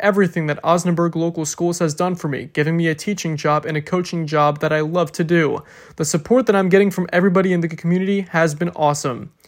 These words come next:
An East Canton football community town hall has been set for those who wish to speak on the matter. The town hall is scheduled for Thursday, April twenty-first at seven P M at Worley Park.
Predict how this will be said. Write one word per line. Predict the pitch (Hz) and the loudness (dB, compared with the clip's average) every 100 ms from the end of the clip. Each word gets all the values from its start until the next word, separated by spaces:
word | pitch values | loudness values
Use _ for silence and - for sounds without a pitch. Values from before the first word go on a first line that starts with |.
| - - - | -20 -20 -4
An | 160 | -4
East | 175 180 - | 2 0 2
Canton | 175 170 160 | 0 2 2
football | - 180 170 156 | -2 2 2 2
community | - 165 170 160 151 | 0 0 0 -2 -4
town | 175 165 | -2 -2
hall | 156 180 180 160 | -2 0 0 2
has | 156 | 0
been | 147 160 | -2 -6
set | 151 180 | -2 -4
for | 180 175 | -2 0
those | 170 170 | 0 0
who | 170 | -2
wish | 165 196 | -2 -2
to | - | -2
speak | 214 - 196 165 | -8 -2 -2 -2
on | |
the | 147 | -2
matter. | 139 135 - - - - _ | -2 -2 -4 -8 -14 -20 _
The | 147 | -4
town | 180 170 | 0 0
hall | 151 170 160 | 2 2 2
is | 151 | 0
scheduled | 180 165 160 160 147 | 0 -2 -2 -4 -6
for | - 165 160 | -4 -2 -2
Thursday, | 156 196 190 156 160 165 | -2 0 2 2 2 2
April | 170 175 170 | -2 -2 -4
twenty-first | - 175 190 - 170 160 | -4 -4 -4 -2 -4 -4
at | 156 143 | -6 -6
seven | - 185 208 | -2 -2 -2
P | - 190 | -2 0
M | 147 139 147 - - | 0 -2 -6 -16 -6
at | 131 127 | -4 -4
Worley | 135 147 165 | -2 -2 0
Park. | 175 151 - - - | 0 0 0 -4 -16